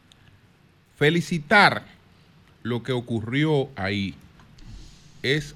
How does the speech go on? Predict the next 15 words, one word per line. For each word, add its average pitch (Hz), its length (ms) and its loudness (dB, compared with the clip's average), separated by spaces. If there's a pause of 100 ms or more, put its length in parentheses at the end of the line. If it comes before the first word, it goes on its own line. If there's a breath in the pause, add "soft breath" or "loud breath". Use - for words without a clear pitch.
apoyar 131 760 -2
una 139 200 -4
de 127 100 -4
las 120 100 -6
peores 147 840 -8
cosas 131 380 -6
que 113 120 -12
se 117 100 -10
han 113 120 -6
hecho 123 280 -8
contra 107 260 -8
el 98 80 -6
sistema 127 460 -6
de 120 80 -4
partido 143 540 -6